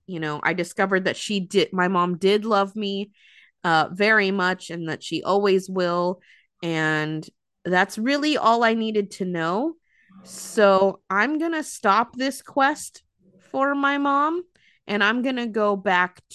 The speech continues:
to my accountant, fiance, and my adoptive parents. And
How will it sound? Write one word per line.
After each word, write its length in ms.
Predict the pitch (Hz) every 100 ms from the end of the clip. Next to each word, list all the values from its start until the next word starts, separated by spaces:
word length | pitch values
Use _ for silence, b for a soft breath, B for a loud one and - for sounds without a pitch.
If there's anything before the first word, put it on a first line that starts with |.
| -
to 640 | 202 196 180 175 190 190 _ _ _
my 300 | 190 175 160
accountant, 920 | 151 151 - 190 196 190 226 233 - - _ _ _ _ _ _ _ _
fiance, 960 | - 240 233 220 214 180 156 160 175 -
and 360 | 156 160 170
my 540 | 175 165 160 160 160 170 _ _ -
adoptive 600 | 185 185 185 190 262 269
parents. 640 | 226 185 180 214 - - _ b b b b _ _ _ _ -
And 600 | 202 185 185 180 190